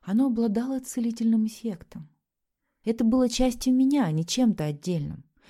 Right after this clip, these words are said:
Была уверенность в том, что это не исчезнет, что это моё, что у меня с этим установилась связь. Это было очень важно для моего духовного развития. Это то, что я пытался сделать с помощью Л С Д.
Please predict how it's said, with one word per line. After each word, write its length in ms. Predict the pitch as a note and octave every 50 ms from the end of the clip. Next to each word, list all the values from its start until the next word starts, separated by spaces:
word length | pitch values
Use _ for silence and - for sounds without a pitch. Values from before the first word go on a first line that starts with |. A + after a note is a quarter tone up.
| - - -
Была 240 | E3 G3 G#3 G#3+ G#3+
уверенность 640 | A3 G#3+ G3+ A3+ A#3+ A#3 A#3+ G#3+ G3+ F#3+ - -
в 40 | -
том, 320 | - G3 G#3 A#3 A#3 A3+
что 200 | - - - F#3+
это 160 | F#3 F#3 F#3+ F#3
не 220 | F3 E3+ E3 E3
исчезнет, 760 | D#3 - - - G3 G3+ G3+ G3 F3 D#3 C3+ - - _ - _ _ _ _ - _
что 180 | - - - G3
это 160 | G3 G3 A3
моё, 560 | G#3+ G#3 G3+ G3+ F#3+ G3+ A3+ A3+ G3 C#3 - - _ _ _ - - - -
что 260 | - - - F#3 F3+
у 60 | F3+
меня 320 | F3+ F3+ F3+ F3+ F3+ E3+ E3+
с 140 | E3+ -
этим 420 | E3 F3+ G3+ G#3 - - D3+ C#3 -
установилась 640 | - D#3+ - - E3 E3 E3 E3 E3 E3 E3+ E3 -
связь. 540 | - - G3 F#3+ E3+ D#3 C3+ - - - - _ _ _ _ _ _ _ _ _
Это 200 | - A3+ A3+ -
было 240 | G#3+ G3 A3+ A#3 A3
очень 300 | G3 F#3 F3+ - - E3+
важно 300 | D3+ D3+ F3 G3+ - A3
для 160 | G3+ G3 F3
моего 240 | D#3+ D#3 D3+ D3 D3
духовного 560 | D3 C#3+ C#3+ - - C#3+ C#3 C#3+ C#3+ C#3 C#3
развития. 640 | C#3+ D3 D3 C#3+ D3 C#3+ C#3+ - - - - E3 - _ _ - - - - _ -
Это 180 | - G#3+ - B3+
то, 220 | B3 - D#4 D4+
что 160 | B3+ - -
я 100 | A3 G3+
пытался 540 | G3 - G#3 - G#3+ G#3+ G#3+ F#3+ - G3+ G3
сделать 360 | F#3+ F3+ F#3+ B3 C4 B3 A#3
с 40 | A#3
помощью 520 | - - A#3 A#3 A#3 A3+ A3+ - - G#3 G3+
Л 100 | G3 G3
С 140 | G3+ G3 G3
Д. 340 | - - G#3+ F#3 D3 -